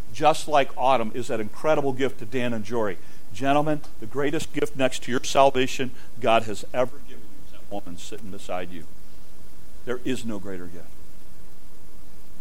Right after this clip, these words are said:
There is no greater gift. And, and, and too many, too many guys, honestly, don't realize that until it's gone. And, um,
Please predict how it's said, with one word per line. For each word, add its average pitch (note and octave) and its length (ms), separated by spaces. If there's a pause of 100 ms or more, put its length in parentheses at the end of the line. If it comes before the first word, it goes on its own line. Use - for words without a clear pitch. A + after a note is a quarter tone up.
(200)
There A#2 100
is G#2 240
no A2 480 (180)
greater F#2+ 360 (180)
gift. E2 220 (1900)
And, A2+ 220
and, B2+ 180
and B2 400
too F#3 140
many, D#3+ 180 (300)
too G#3+ 100
many G#3 160
guys, D#3 480 (180)
honestly, D3+ 420
don't C3 220
realize A#2+ 300
that G#2+ 120
until G2+ 180
it's - 100
gone. - 140 (4000)
And, A2+ 300
um, G#2+ 260